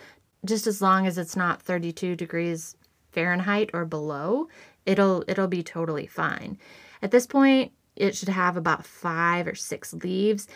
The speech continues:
and while it does need full sun, sometimes planting it in a place or next to a plant that'll give it some afternoon shade, like I mentioned, kind of in between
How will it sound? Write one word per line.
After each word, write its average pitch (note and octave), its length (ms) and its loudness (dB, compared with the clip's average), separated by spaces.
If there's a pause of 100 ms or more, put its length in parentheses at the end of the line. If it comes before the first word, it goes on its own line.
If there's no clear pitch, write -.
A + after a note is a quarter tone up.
(200)
and G3+ 140 4
while G#3 180 8
it F3+ 120 2
does G3 260 2
need G#3+ 340 4
full F#3 320 -4
sun, F3+ 480 0
sometimes B3 480 2
planting F#3+ 380 0
it G3 160 0
in F3+ 80 -4
a E3+ 40 -6
place F3+ 540 -6 (360)
or F3+ 120 0
next - 320 0
to F#3 120 -2
a E3+ 60 0
plant F3+ 320 -4
that'll E3+ 240 -2
give E3 160 -6
it - 140 -8
some - 180 -8
afternoon D#3+ 580 -4
shade, E3+ 520 -2 (280)
like F3 140 -4
I F#3 80 0
mentioned, E3+ 540 -2
kind E3 180 -4
of E3 80 -4
in E3+ 220 -4
between E3+ 560 -6